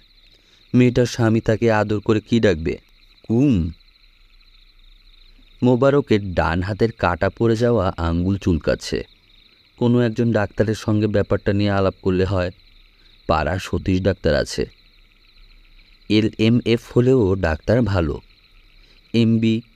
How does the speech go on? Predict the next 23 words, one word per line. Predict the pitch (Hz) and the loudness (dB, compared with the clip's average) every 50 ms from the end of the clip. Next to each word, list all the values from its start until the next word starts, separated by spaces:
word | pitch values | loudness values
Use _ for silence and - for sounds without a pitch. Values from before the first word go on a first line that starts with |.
| _ _ - | _ _ -2
ডাক্তারের | 101 101 101 92 - - - 98 107 101 | 0 0 0 0 -2 0 0 0 0 -2
চেয়েও | - - - 110 104 101 101 98 95 95 | -4 -2 0 2 2 2 2 0 0 -2
ভালো। | 90 87 95 92 90 90 95 - - _ - - - - - - _ _ - - - - _ _ - - _ - - _ - | -2 -2 0 0 0 -2 -4 -6 -10 _ -20 -20 -20 -20 -20 -20 _ _ -20 -20 -20 -20 _ _ -20 -20 _ -20 -16 _ -2
তাকে | 107 104 101 - - 120 | -2 -2 0 0 -2 0
বললে | 117 120 123 123 107 95 92 | 2 2 2 2 2 0 -2
সে | - - - 101 104 92 | -2 -4 -2 -2 -2 -2
কি | - - - 107 104 - - - - | -2 -2 -2 0 0 -2 -4 -10 -10
চুলকানির | - - 90 90 87 - 95 92 95 98 - | -4 -2 0 0 2 2 2 2 0 0 0
কোনো | - 107 117 | 0 0 0
ট্যাবলেট | 113 - 87 80 78 76 85 85 - - | 0 0 0 0 0 -2 -4 -6 -6 -2
ফ্যাবলেট | - 107 107 117 127 123 - | -2 -2 0 0 -2 -2 0
দেবে? | - 143 135 - 127 82 80 - _ _ _ _ _ _ _ - - - _ _ _ _ _ - | 0 0 2 2 0 0 -2 -8 _ _ _ _ _ _ _ -20 -20 -20 _ _ _ _ _ -14
সতীশ | - - 131 117 - - 147 135 123 | -4 0 0 0 0 0 -2 0 0
ডাক্তারের | - 139 131 - - 135 143 | 0 0 0 0 0 0 0
সঙ্গে | 139 - - 147 139 117 107 | -2 -2 -2 -2 -2 -2 -2
তার | 104 - 104 101 107 | -2 0 0 0 0
আলাপ | 104 98 87 80 76 - | 0 0 0 0 -2 -2
আছে। | 67 - - - - - - - - _ - _ _ _ _ _ - _ - - | -4 -4 -4 -6 -6 -8 -8 -10 -18 _ -20 _ _ _ _ _ -20 _ -6 -2
রাস্তায় | 92 80 67 67 - - - 90 85 87 | 0 0 0 -2 -6 -4 -2 0 0 0
দেখা | 90 82 76 71 76 - 98 | 0 0 -2 -2 -2 -4 -6
হলে | 87 82 120 120 110 90 | -6 -4 -2 0 0 0
জিজ্ঞেস | 85 85 - 85 80 - 92 87 - | 0 -2 -4 -6 -4 -4 -4 -4 -2
করে, | - 82 73 73 - | 0 0 0 0 -2